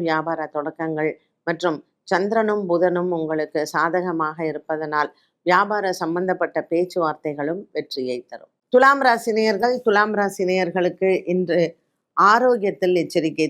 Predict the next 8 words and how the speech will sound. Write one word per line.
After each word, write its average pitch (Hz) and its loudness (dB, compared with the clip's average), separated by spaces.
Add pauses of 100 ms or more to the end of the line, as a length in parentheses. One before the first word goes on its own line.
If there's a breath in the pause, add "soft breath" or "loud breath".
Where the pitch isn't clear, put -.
தேவை. 139 -4 (500)
ராசியில் 196 0
இருக்கக்கூடிய 175 0
செவ்வாயின் 185 -2 (100)
சஞ்சாரம் 202 -2
இன்றைய 170 -2 (100)
நாளில் 180 -2
உங்களுக்கு 160 -2